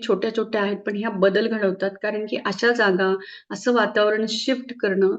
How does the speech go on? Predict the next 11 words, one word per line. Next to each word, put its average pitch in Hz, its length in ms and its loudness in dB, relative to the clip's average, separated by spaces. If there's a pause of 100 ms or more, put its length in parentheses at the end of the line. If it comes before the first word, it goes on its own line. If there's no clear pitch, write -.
(100)
रोजच्या 220 500 -2
धावपळीत 233 560 0 (420)
खूप 247 200 -4
काहीतरी 269 340 0
वेगळं 247 240 6
करावं 240 300 4
लागेल 214 280 2
का? 208 320 -2
मला 214 220 -2
काहीतरी 240 300 -2
वे-, 240 140 0